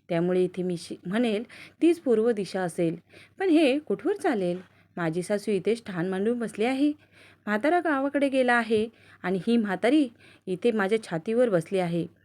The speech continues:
नेहा रागाने बोलत होती, तर तिची आई ममता, ममताताई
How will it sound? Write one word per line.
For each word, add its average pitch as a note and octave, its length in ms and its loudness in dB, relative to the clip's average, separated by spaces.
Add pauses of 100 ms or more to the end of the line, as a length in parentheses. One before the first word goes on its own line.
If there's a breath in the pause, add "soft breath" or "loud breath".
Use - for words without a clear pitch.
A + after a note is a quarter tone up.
(400 loud breath)
नेहा F#3+ 320 0 (120)
रागाने F#3+ 380 0
बोलत F3 360 0
होती, F3 260 -4 (320 loud breath)
तर G3 180 0
तिची G3 200 0
आई F3 140 4
ममता, F3 460 -2 (400 loud breath)
ममताताई A3 600 2